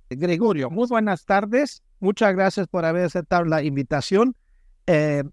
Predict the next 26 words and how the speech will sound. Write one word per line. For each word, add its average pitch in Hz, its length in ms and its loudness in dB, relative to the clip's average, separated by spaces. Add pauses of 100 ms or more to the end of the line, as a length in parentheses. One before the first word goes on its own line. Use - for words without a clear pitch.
y 196 140 2
la 170 160 2
curiosidad 180 840 0
mía, 233 460 2
y 135 100 -8
creo 208 220 0
que 190 140 0
también 175 320 0
de 196 40 0
las 190 160 0
personas 175 500 -4
que 151 200 -2
a 135 80 0
lo 143 100 0
mejor 170 380 0
van 180 180 0
a 160 40 -2
escuchar 156 420 -2
este 151 180 -4
podcast, 160 460 -4
es, 156 240 -6 (380)
eh, 160 280 2 (380)
¿cómo 311 240 -4
funciona 202 720 0
un 190 180 0
innovador? 139 680 -2